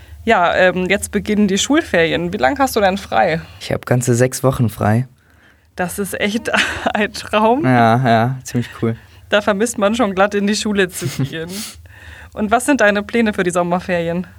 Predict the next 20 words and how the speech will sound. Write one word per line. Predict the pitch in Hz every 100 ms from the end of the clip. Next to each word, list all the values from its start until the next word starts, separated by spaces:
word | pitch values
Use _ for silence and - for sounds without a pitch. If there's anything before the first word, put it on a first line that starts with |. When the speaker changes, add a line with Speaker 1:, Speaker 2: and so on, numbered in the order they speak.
| - -
Speaker 2:
Also | - 120 120
ich | 117
fahr | - 120
mit | 120
meiner | 113 117
Familie | 110 110 113 120 120 120
zwei | - - 110 113
Wochen | 110 120
nach | 110 110
Italien | - - - 113 110 123 117
und | 107 107 104 - _ _ - - -
in | 120
der | 113
letzten | 110 113 - 113
Woche | 107 107 110
mache | 101 101
ich | -
noch | 110 101
eine | 107 98
Fahrradtour. | - 110 107 104 113 104 113